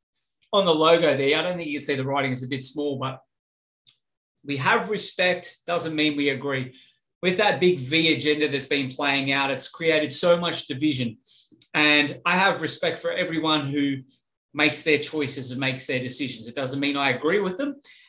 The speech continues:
And it's why I've been a little bit quiet, actually, too. I, I'm gonna talk about this. I wasn't gonna talk about this till later.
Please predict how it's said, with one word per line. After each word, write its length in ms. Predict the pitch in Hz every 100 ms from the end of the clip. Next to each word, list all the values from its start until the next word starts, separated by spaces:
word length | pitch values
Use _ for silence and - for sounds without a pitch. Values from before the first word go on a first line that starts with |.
| -
And 80 | 170
it's 140 | 180
why 200 | 190 285
I've 80 | 233
been 140 | 247
a 40 | 185
little 200 | 185 170
bit 200 | 165 - -
quiet, 380 | 185 147 - - _ -
actually, 440 | 151 - 147 143
too. 340 | 131 151 123 131
I, 280 | 160 - -
I'm 100 | 311
gonna 100 | 269
talk 180 | 190
about 180 | 156 131
this. 140 | 127 160
I 60 |
wasn't 200 | 175 175
gonna 100 | 135
talk 100 | 156
about 140 | 135 135
this 160 | 135
till 100 | 131
later. 220 | 131 127